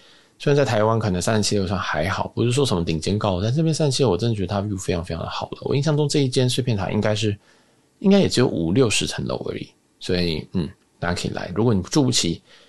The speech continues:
这个香格里拉的话，你也可以来听这边吃个下午茶，个人算是推荐的，有一点小贵，但是我觉得是可以的。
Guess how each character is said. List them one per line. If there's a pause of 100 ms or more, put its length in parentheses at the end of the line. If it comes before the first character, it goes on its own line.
(180)
这
个
香
格
里
拉
的
话，
你
也
可
以
来 (420)
听
这
边
吃
个 (320)
下
午
茶， (100)
个
人
算
是
推
荐
的，
有
一
点
小
贵，
但
是
我
觉
得
是
可
以
的。